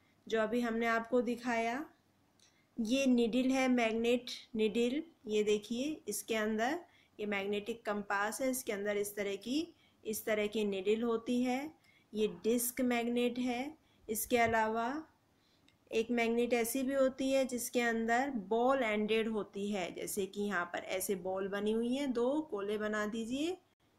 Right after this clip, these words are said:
इस तरह से, और बीच में एक रॉड हो, ये बॉल मैग्नेट या बॉल एंडेड मैग्नेट कहलाती है।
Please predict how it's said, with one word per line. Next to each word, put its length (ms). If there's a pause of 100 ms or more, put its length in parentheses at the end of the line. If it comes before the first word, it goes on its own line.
इस 200
तरह 280
से, 400 (1300)
और 120
बीच 380
में 120
एक 280
रॉड 360
हो, 240
ये 200
बॉल 560 (480)
मैग्नेट 600 (680)
या 120
बॉल 340
एंडेड 420
मैग्नेट 500
कहलाती 600
है। 220